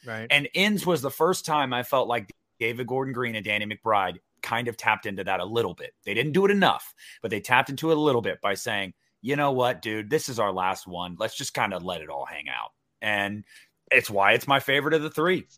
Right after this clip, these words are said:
Speaker 2: I mean, it's the least formulaic of the three. Even if you didn't like it, you have to admit it is the least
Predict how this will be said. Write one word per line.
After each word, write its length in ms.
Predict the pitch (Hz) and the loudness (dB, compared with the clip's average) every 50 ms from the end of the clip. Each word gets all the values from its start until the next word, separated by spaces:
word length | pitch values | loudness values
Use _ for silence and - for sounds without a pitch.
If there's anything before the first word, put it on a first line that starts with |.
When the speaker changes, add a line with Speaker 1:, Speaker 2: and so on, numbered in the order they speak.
| _ _ - | _ _ -6
Speaker 2:
I 80 | 107 | -6
mean, 240 | 107 113 113 113 117 | -4 -2 -2 -2 -2
it's 320 | 117 117 - - - - _ - | -2 -4 -6 -12 -16 -16 _ -2
the 100 | - 117 | -2 -2
least 400 | 107 104 104 110 135 131 - - | -2 0 -4 -6 -6 -6 -8 -10
formulaic 680 | - 131 131 131 135 131 127 123 117 113 113 110 - | -4 -2 -2 -2 -2 -2 -2 0 0 0 0 -2 -2
of 160 | 113 107 92 90 | -2 -2 -2 -4
the 100 | 110 104 | -10 -8
three. 320 | - 110 101 92 85 82 - | -6 -6 -6 -6 -6 -10 -10
Even 280 | 123 143 147 147 160 160 | -4 -4 -2 0 2 0
if 140 | 156 - 160 | 0 0 -2
you 80 | 160 | -4
didn't 320 | 135 147 147 147 156 - - | 2 2 4 4 4 0 2
like 260 | 131 127 127 123 107 | 2 2 2 0 -4
it, 140 | 90 76 _ _ _ _ _ | -10 -10 _ _ _ _ _
you 300 | 113 113 117 113 110 113 - | -12 -12 -10 -10 -12 -14 -14
have 320 | - - 131 117 113 - - | -4 0 2 2 2 0 -4
to 160 | - 127 117 | -10 -8 -8
admit 340 | 110 104 107 104 101 87 - _ _ _ - | -6 -8 -6 -6 -8 -8 -8 _ _ _ -4
it 160 | 147 147 143 | -2 0 0
is 180 | 151 139 113 | 0 -2 -2
the 160 | 101 123 113 107 | -2 -2 -2 -2
least 680 | 107 104 107 117 127 143 151 160 - - - - - | -2 -4 -4 0 0 2 2 0 -2 -4 -8 -10 -14